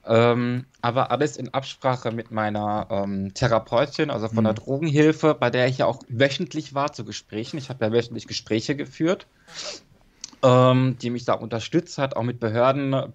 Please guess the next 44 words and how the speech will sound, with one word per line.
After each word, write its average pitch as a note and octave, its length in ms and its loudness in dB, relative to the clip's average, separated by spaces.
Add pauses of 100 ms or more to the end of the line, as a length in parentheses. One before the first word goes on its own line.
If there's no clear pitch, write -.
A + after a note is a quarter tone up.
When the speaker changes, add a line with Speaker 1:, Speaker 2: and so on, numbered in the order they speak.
Speaker 1:
Post - 440 -4
und A2+ 480 -4 (1200)
ja, B2 140 2
also C#3+ 240 2
wa-, E3 220 0
was D3+ 220 0
wir C#3+ 100 2
jetzt E3 200 2
gerade G#2+ 300 0
machen, A2 260 2
Speaker 2:
Mhm. A2 60 2
Speaker 1:
nur G#2+ 100 0
dass D3 140 -6
ich C#3 100 -12
sie C#3 140 -4
halt B2+ 120 0
eben A#2+ 180 -2
in A2+ 60 -6
echt - 220 -4
gesehen C3+ 400 0
hab C#3 160 4
Speaker 2:
Mhm. A2 80 0
Speaker 1:
und B2+ 300 -4 (100)
aktiv C#3 500 -6
Probleme, C3+ 840 2 (100)
äh, A2+ 200 0
ansprechen C3+ 560 -2
konnte, C3 300 -2
so A2 220 -4
wie, G#2 120 -10
wie B2 140 -4
es C3 100 -4
mir B2 100 2
jetzt - 280 0
geht, B2 340 4
wie B2+ 100 -2
ich B2+ 80 -2
jetzt B2+ 200 -2
damit A#2+ 240 0
mich A2+ 140 -8
verhalten A2+ 560 0
soll, A2+ 400 4
Speaker 2:
Mhm. F#2+ 140 -6 (420)
Speaker 1:
ähm, A2 520 2